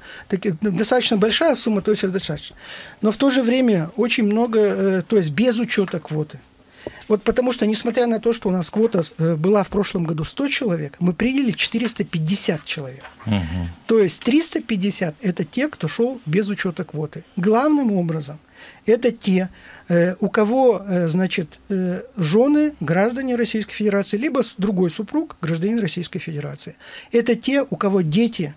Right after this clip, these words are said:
Speaker 1: граждане Российской Федерации. В меньшей сте-, э, в меньшей степени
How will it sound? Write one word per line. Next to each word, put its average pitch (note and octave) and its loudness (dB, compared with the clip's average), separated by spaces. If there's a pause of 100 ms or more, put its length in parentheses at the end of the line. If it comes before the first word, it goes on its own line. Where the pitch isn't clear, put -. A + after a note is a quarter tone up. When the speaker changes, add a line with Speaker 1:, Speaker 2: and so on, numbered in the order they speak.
Speaker 1:
граждане D#3+ -2
Российской D3 -10
Федерации. D3 -12 (580)
В E3+ -2
меньшей B3 2
сте-, A#3+ 0
э, F#3+ 2 (100)
в F3 -4
меньшей A#3 2
степени G#3 0